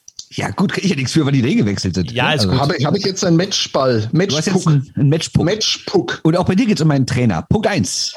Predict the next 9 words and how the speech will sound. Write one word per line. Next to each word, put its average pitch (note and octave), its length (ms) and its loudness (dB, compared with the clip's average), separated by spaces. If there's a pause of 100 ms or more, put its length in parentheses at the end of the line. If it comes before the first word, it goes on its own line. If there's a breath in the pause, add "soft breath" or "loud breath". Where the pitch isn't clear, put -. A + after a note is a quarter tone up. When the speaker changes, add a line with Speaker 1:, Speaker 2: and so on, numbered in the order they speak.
Speaker 1:
Hinweis C3 260 2
eins. F2 340 -2
Er - 220 0
ist - 320 -2
in E3+ 320 2
Nordamerika A2 880 2
geboren. F#2 560 0 (1900 loud breath)
Punkt B2+ 220 0
zwei. G2 360 -2